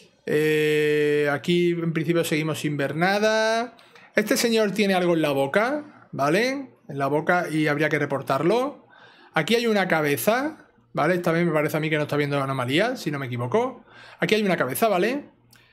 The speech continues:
Esto creo que no puede cambiar, pero aquí esta soda no tiene nombre de soda, ¿vale? Tiene otro nombre diferente. Esta puerta también creo que aparece, eh, puede aparecer entreabierta. Esta puerta de aquí.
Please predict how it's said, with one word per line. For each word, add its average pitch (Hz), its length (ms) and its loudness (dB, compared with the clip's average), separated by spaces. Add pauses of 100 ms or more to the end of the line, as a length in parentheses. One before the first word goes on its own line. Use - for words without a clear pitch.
(220)
Esto 175 220 2
creo 196 120 2
que 185 80 0
no 175 100 0
puede 170 160 2
cambiar, 214 560 0
pero 233 160 2
aquí 202 240 0
esta 196 240 0
soda 202 300 0
no 180 140 0
tiene 180 160 2
nombre 170 260 2
de 147 120 -2
soda, 160 300 0
¿vale? 196 220 0
Tiene 165 220 0
otro 160 180 -2
nombre 151 260 0
diferente. 185 880 -2 (460)
Esta 208 300 0
puerta 220 320 2
también 185 400 2
creo 180 160 2
que 175 80 2
aparece, 165 580 0
eh, 156 420 0
puede 165 180 2
aparecer 156 340 0
entreabierta. 143 880 -2 (200)
Esta 143 280 -6
puerta 143 300 -2
de 123 60 -4
aquí. 156 440 -2